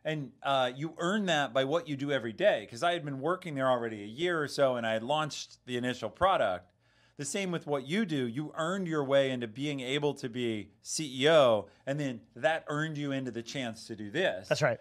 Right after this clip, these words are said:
Speaker 2: Yeah.
Speaker 1: Uh,
Speaker 2: Mm.
Speaker 1: you may have made some critical decisions, like to sell the company, big decision,
Speaker 2: Mm-hmm.
Speaker 1: but you had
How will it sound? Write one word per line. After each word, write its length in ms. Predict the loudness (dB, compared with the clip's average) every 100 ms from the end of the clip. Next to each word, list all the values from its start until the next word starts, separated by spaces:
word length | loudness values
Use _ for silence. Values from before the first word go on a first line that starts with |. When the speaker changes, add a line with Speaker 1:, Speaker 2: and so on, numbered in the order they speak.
| _ -2
Speaker 2:
Yeah. 180 | 2
Speaker 1:
Uh, 240 | 6 4 4
Speaker 2:
Mm. 320 | 2 0 -2
Speaker 1:
you 100 | -4
may 80 | -2
have 160 | -2 -2
made 260 | -4 -6
some 240 | -6 -6 -6
critical 400 | -2 -2 0 -4
decisions, 1000 | -6 -6 -4 -4 -2 -4 -6 -10 -14 -20 _ _ _ _ _ 0
like 420 | 4 4 2 -12 -14
to 140 | -10
sell 340 | -4 0 0
the 80 | 0
company, 560 | -4 -8 -8 -12 -14 -18 _ -4
big 220 | -2 -2
decision, 680 | -6 -4 -2 -2 -4 -8 -10 -4
Speaker 2:
Mm-hmm. 220 | -4 -4 -8 _ _ _
Speaker 1:
but 160 | -8 -4
you 140 | -2
had 180 | -2